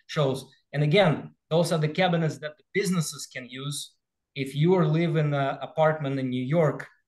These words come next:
and you wanna charge your e-bike, that is not the solution that you're going to go after, because those are really expensive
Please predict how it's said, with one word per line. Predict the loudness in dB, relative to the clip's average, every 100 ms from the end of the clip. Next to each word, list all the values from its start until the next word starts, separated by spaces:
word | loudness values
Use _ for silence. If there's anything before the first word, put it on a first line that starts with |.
| -14
and | -8 -6
you | -2
wanna | -2 -2 -2
charge | 0 0 -2 -4
your | -4 -4 -2
e-bike, | 0 0 -2 -6 -14 _ -4
that | -2
is | 0 -2
not | -4 -4 -6
the | -16
solution | -18 -16 -16 -16 -16
that | -16 -16
you're | -20 -12
going | -12 -12
to | -16 -12
go | -4 -4
after, | -4 -8 -16 -20
because | -12 -12 -6
those | -6 -4 -6
are | -6 -6 -10 _ -4
really | 0 2 2 0
expensive | -4 -8 -10 -8 -8 -12